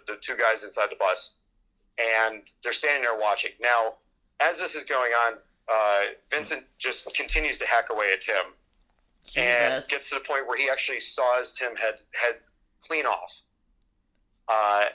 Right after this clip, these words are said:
Speaker 1: and
Speaker 2: Oh my God. <laughs>
Speaker 1: starts walking up and down the bus with the head. All right.
Speaker 2: <laughs>
Speaker 1: So now everybody's standing on the side of the, on the road. They're, they're calling for help. They're calling the police, and, uh, the Royal Mounties are, uh, are on their way.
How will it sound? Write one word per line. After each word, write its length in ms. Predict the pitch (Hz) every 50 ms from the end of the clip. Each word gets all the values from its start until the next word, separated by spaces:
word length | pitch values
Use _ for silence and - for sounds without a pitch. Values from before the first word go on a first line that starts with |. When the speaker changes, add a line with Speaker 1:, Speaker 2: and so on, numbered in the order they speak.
| - _ _ _
Speaker 1:
and 440 | 120 113 110 110 110 107 107 104 175
Speaker 2:
Oh 40 | 202
my 120 | 185 143
God. 580 | 127 - 131 131 - - 131 - - 76 - -
<laughs> 40 | -
Speaker 1:
starts 440 | - - - 196 - 143 139 - -
walking 360 | 131 139 151 - 151 147 143 - 139
up 120 | 131 147
and 120 | 147 135
down 240 | 131 135 131 131 123
the 80 | 117 113
bus 440 | - 127 123 120 113 113 - - -
with 160 | 107 113 - -
the 60 | 110
head. 220 | - 104 98 - - - - _ _ _ _ _ _ _ _ _ _ _ _ _ _ _ _ _ _ _ _ _ _ _ _ _ -
All 60 | 92
right. 200 | 90 90 95 95 - - - _ _ _ _
Speaker 2:
<laughs> 220 | - 370 381 - - - - _ _ _ _ _ _ _ _ _ _
Speaker 1:
So 280 | - - - 165 156 156
now 140 | 160 165 165
everybody's 340 | 190 220 220 226 208 -
standing 280 | - - 180 170 165 160
on 100 | 156 147
the 80 | 143 -
side 260 | - 143 131 127 123
of 60 | 117
the, 180 | 117 117 - 127
on 220 | 120 135 123 120
the 80 | 117 107
road. 300 | 113 113 107 107 107 107 _
They're, 180 | 127 131 139 143 -
they're 120 | 156 151
calling 320 | 151 - 147 143 139 139 135
for 120 | - 131 110
help. 160 | 117 117 -
They're 100 | 127 117
calling 220 | - 131 127 127
the 80 | 123 117
police, 600 | - 117 107 104 104 104 101 - - - - - -
and, 480 | 120 117 117 117 113 110 110 110 104 101 - - - _ _ _
uh, 140 | 131 120 113
the 40 | 123
Royal 200 | 135 135 123 120
Mounties 460 | 117 113 113 110 - 110 107 101 101
are, 180 | 110 107 104 -
uh, 400 | 113 110 101 101 98 101 - 117 107
are 80 | 104 107
on 80 | 110
their 120 | 104 104 104
way. 300 | 101 98 98 98 95